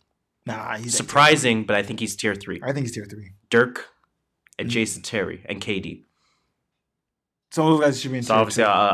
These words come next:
Speaker 2: I'll just let you look at
Speaker 1: Some
Speaker 2: the
Speaker 1: of those
Speaker 2: image
Speaker 1: guys
Speaker 2: now.
Speaker 1: should be in tier two for
Speaker 2: I
Speaker 1: sure.
Speaker 2: think so as well. I think a few of these guys belong in
Speaker 1: K D,
Speaker 2: tier two.
Speaker 1: I could put,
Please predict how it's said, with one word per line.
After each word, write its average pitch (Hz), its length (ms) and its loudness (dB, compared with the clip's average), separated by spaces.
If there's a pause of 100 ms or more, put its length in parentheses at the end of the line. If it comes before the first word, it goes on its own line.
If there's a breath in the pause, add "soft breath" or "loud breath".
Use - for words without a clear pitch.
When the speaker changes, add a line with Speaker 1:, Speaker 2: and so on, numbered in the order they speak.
Speaker 2:
I'll 95 80 -2
just 98 220 -10
let 92 100 -2
you 85 80 -6
look 90 120 -4
at - 40 -2
Speaker 1:
Some 175 120 4
Speaker 2:
the 160 60 8
Speaker 1:
of - 60 8
those - 40 2
Speaker 2:
image 170 100 8
Speaker 1:
guys 165 60 6
Speaker 2:
now. 165 40 0
Speaker 1:
should 156 120 2
be 147 80 0
in 143 60 2
tier 135 160 0
two 127 140 -4
for 117 280 -10
Speaker 2:
I 127 120 2
Speaker 1:
sure. 160 240 0
Speaker 2:
think - 100 4
so 147 220 4
as 127 140 2
well. 120 100 2
I 123 80 4
think 139 420 0
a 113 100 -2
few 135 320 -2
of 131 40 0
these 123 180 -2
guys 113 240 2
belong 110 220 4
in 175 60 8
Speaker 1:
K 175 60 4
D, 170 140 6
Speaker 2:
tier 110 160 6
two. - 160 -14
Speaker 1:
I 156 100 4
could 147 320 -4
put, 160 180 2